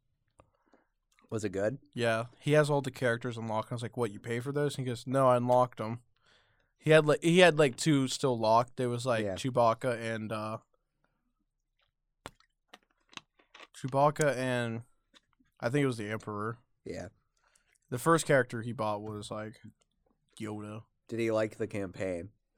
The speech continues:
Speaker 2: He loves it. They can't. He can't finish it, though.
Speaker 1: Why?
Speaker 2: Because the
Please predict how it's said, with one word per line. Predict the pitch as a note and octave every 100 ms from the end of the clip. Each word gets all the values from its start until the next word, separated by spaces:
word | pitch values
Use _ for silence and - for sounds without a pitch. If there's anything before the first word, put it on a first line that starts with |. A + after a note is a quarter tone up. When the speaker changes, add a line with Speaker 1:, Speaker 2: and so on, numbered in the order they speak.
| _
Speaker 2:
He | - D3+
loves | C3+ A#2+ A2
it. | G#2+ G#2 - _ -
They | D#3
can't. | D3+ E3+
He | D#3+ E3+
can't | F#3+ C#3+
finish | - D#3 A#2+ A#2
it, | G2
though. | G#2+ G#2 G#2 _
Speaker 1:
Why? | - F2+ F#2 - _ _ _ _ _ _ _ _ _ _ _ _ -
Speaker 2:
Because | B2+ - C#3+ B2+
the | C3 A2+ -